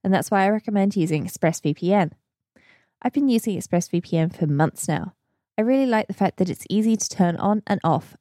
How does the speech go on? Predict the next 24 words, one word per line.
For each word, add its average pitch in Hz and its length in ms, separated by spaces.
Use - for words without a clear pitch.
and 214 100
I 214 60
can 233 120
even 240 220
pick - 300
which 190 180
country 180 400
I 160 80
need 160 200
to - 80
be 208 140
in, 143 140
allowing 254 280
me 233 120
to - 120
access - 380
those 175 300
other 185 200
services 175 600
that - 160
sometimes - 580
lock - 240
you 147 100
out 147 280